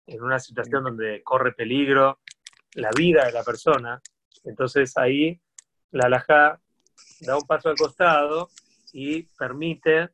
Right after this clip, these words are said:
Speaker 1: eh, profanar el Shabbat para salvar, por supuesto, a una vida. En este caso lo hicieron con Hillel, con
Speaker 2: Sí,
Speaker 1: este hombre.
Speaker 2: sí.
Speaker 1: La Gemara cuenta esto para enseñarnos un poquito la entrega que tenía Hillel por, para, para, para poder aprender Torah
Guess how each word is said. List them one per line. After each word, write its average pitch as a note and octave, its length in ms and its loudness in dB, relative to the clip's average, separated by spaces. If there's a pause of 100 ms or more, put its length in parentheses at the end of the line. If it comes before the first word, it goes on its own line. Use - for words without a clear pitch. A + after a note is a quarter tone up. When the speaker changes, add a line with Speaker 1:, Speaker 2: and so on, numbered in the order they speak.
(560)
Speaker 1:
eh, A2+ 600 -8
profanar C3+ 400 2
el D3 60 2
Shabbat D#3 340 2
para F3 140 -2
salvar, C#3 340 -6
por C3+ 140 -12
supuesto, D3 640 -8
a A#2 120 -20
una A#2+ 200 -10
vida. D3+ 220 -6
En B2 80 -18
este C#3+ 180 -14
caso D#3+ 300 -2
lo C#3+ 80 -4
hicieron D#3 300 -4
con C3 160 -8
Hillel, C3 360 -2 (760)
con A#2+ 140 -8
Speaker 2:
Sí, B2 100 -8
Speaker 1:
este C#3 160 0
hombre. G#2+ 300 -4
Speaker 2:
sí. - 220 -14 (420)
Speaker 1:
La B2+ 80 -6
Gemara F#3+ 240 4
cuenta G3 360 2
esto F3+ 280 -6
para C#3+ 200 -4
enseñarnos D3+ 560 -8
un D3 80 -16
poquito D#3 440 -4
la C#3+ 100 -2
entrega F3 600 0
que C#3+ 100 -4
tenía D3 280 -10
Hillel D3+ 440 -4 (720)
por, C3 380 -8
para, C3 240 -2
para, A#2 600 -4
para A#2 200 -4
poder C3+ 280 0
aprender C3+ 440 -2
Torah D3 480 0